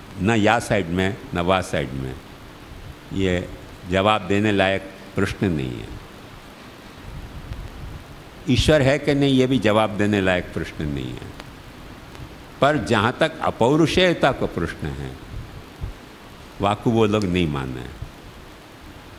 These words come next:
परवर्ती बौद्धन ने।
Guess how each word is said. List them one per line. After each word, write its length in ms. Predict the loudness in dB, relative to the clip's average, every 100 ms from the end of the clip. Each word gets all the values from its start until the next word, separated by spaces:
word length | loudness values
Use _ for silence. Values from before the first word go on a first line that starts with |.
| -20 -20 -18 -18 -18 -20 -20 -20 -20 -20 -20 -20 -2 2
परवर्ती 440 | 4 4 2 -2
बौद्धन 420 | 0 -2 -2 -8
ने। 200 | -8 -10